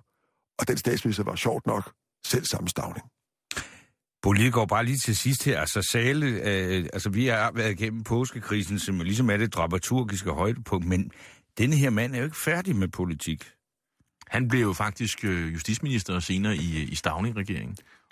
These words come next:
Speaker 3: og ender som formand for Landstinget, øh, og forlader så politik i, øh,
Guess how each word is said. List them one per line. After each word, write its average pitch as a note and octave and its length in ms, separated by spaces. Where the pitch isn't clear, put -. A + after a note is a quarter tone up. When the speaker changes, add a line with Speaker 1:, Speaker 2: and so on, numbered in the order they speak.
Speaker 3:
og G#2+ 180
ender B2+ 180
som D#2 260
formand E2+ 340
for D#2+ 180
Landstinget, F#2+ 680
øh, F2+ 380
og - 80
forlader D2 280
så - 120
politik F2 600
i, D#2+ 280
øh, D2+ 160